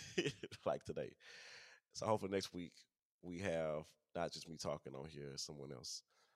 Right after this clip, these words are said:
But I'm going to start looking for another co-host, like, today, 'cause I need someone that has time to go back and forth with me for a few. Um,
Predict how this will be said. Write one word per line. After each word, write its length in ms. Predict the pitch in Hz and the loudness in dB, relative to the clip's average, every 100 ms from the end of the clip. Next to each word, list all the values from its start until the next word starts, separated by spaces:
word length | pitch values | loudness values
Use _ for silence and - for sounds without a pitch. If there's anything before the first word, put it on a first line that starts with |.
| _ _ - | _ _ 2
But 100 | 90 | 6
I'm 180 | 98 | 6
going 160 | 87 85 | 4 0
to 60 | - | 2
start 300 | 85 78 - 85 | 2 2 0 -4
looking 220 | 90 80 | -4 -2
for 120 | 80 | 0
another 280 | 73 78 - - | 0 0 -2 -4
co-host, 520 | - - - - - | -6 -6 -4 -4 -4
like, 220 | 50 - - _ - | -6 -8 -16 _ -8
today, 200 | - - - | -6 -6 -8
'cause 80 | 76 | -2
I 60 | 80 | -2
need 180 | 80 76 | 0 -2
someone 460 | 71 73 73 71 - _ - - - _ _ _ _ - | -2 -2 -4 -6 -12 _ -20 -20 -20 _ _ _ _ -10
that 60 | 87 | -2
has 440 | 90 80 78 - | 0 0 -2 -6
time 500 | - 90 82 80 78 78 - - - | -2 0 2 0 -4 -8 -18 -6 -2
to 480 | 82 73 69 64 76 - _ _ 87 | -2 -2 -2 -4 -8 -14 _ _ 0
go 100 | 85 | 2
back 140 | 80 | 2
and 80 | 80 | 2
forth 240 | 90 78 | 2 2
with 100 | - | -2
me 80 | 71 | -10
for 240 | - 67 | -6 -4
a 60 | 69 | -4
few. 280 | 69 69 69 _ _ _ _ _ _ - | -6 -10 -10 _ _ _ _ _ _ -8
Um, 380 | 73 69 62 | -4 -2 -4